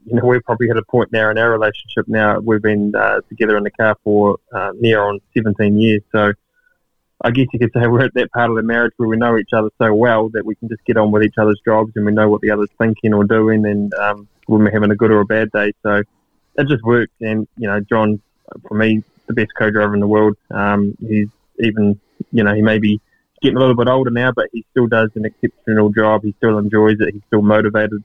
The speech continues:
for the same reasons as what I am. And, um, it just works really well on the car.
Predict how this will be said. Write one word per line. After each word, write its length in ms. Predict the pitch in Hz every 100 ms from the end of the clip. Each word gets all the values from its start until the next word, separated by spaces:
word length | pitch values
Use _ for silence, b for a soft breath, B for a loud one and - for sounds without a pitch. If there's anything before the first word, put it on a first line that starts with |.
| -
for 60 |
the 100 | 104 101
same 180 | 104 101
reasons 380 | 104 107 107 104
as 100 | 101
what 160 | 104 101
I 180 | 107 107
am. 140 | 113 113 -
And, 260 | 101 104
um, 300 | 104 104 101 _ _ -
it 120 | 120 110
just 120 | 107 -
works 200 | 107 -
really 140 | 117 107
well 160 | 104
on 80 | 101
the 80 | 98
car. 260 | - 117